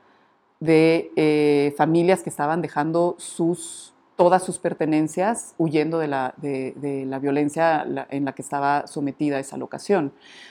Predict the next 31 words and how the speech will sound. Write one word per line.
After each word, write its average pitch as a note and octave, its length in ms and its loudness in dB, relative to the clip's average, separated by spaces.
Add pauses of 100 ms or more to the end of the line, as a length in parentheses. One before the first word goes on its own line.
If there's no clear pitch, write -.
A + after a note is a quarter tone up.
(300)
Eh, C#3 540 4
situación D#3+ 440 2
que F#3+ 80 4
lamentablemente D#3+ 720 4
no D3 200 4
ha, F3+ 180 6 (160)
no E3 240 0
ha E3+ 60 4
modificado D#3+ 720 2
en D3 100 -2
las, C#3 300 -6
en D3 100 -2
la C#3+ 100 2
última D3 360 0
década, D#3+ 420 -2 (280)
pero E3 220 12
estas, F#3+ 600 6
digamos F3 360 2
que - 60 -2
estas G3+ 300 2
fotografías F3+ 1080 0 (380)
claramente G3+ 640 6
son F3+ 480 0 (220)
el D#3+ 240 2
registro G#3+ 520 0
de E3 140 2
vestigios A3 720 -2
que F#3 100 0
en F3 140 2
ese G#3+ 200 -2
momento F3+ 600 -2